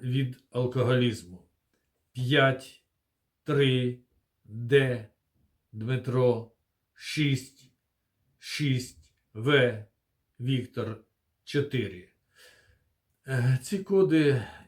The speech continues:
і від П Т Р С, і від алкоголізму також можуть використовувати, е, психологи, які працюють із нашими воїнами,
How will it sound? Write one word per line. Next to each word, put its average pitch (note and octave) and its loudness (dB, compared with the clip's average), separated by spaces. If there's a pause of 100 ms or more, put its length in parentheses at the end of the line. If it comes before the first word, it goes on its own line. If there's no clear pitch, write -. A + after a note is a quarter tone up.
(140)
і C3 -4
від C3 -2
П C3 -4
Т C3+ -4
Р C3 2
С, D3+ 2
і G#2+ -6
від G2 -12
алкоголізму B2 -2
також C#3 -4
можуть B2 -2
використовувати, B2 -2 (540)
е, G2+ -8 (560)
психологи, D#3 -2
які B2+ -2
працюють A#2 -2
із G#2 -12
нашими A2+ -6
воїнами, G#2+ -4